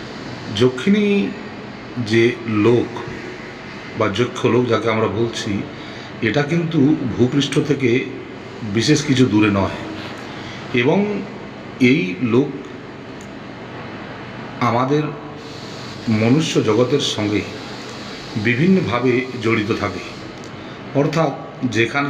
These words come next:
দেখবেন গাড়া ধন সম্পত্তি আছে, সেখানে যক্ষের অধিবাস হয় এবং সেই সব সম্পত্তিকে পেতে হলে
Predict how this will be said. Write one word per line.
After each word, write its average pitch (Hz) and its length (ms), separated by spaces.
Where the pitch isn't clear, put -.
দেখবেন 131 280
গাড়া 110 240
ধন 113 200
সম্পত্তি 110 560
আছে, 98 320
সেখানে 139 440
যক্ষের 120 420
অধিবাস 101 340
হয় - 180
এবং 151 200
সেই 139 300
সব 160 120
সম্পত্তিকে 151 680
পেতে 127 320
হলে 110 200